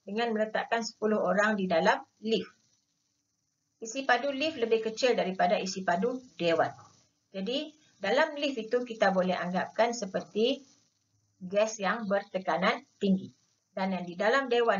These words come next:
itu adalah seperti gas yang bertekanan rendah. So, di dalam lift sudah tentulah perlanggaran akan lebih mudah berlaku kerana tempat itu kecil dan orang ramai dibandingkan dengan di dalam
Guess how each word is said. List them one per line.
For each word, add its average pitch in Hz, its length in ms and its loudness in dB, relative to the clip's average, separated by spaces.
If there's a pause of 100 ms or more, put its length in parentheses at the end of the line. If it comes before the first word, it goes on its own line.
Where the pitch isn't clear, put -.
itu 262 160 -2
adalah 185 320 -2
seperti - 480 -14
gas 175 240 -2
yang 175 240 -2
bertekanan 185 800 0 (240)
rendah. 170 400 -10 (560)
So, - 240 -2 (640)
di 330 80 -2
dalam 214 400 2
lift 240 320 -4
sudah 269 240 0
tentulah 254 480 4
perlanggaran 180 800 2
akan 190 400 -2
lebih 233 320 2 (220)
mudah 220 240 0 (240)
berlaku 269 480 0 (160)
kerana 240 320 0
tempat 285 400 0
itu 185 160 -16
kecil 226 480 -4
dan 214 240 4 (800)
orang 220 320 -2 (320)
ramai 262 560 0 (560)
dibandingkan 190 560 -2
dengan 240 240 0 (160)
di 202 160 -4
dalam 233 320 2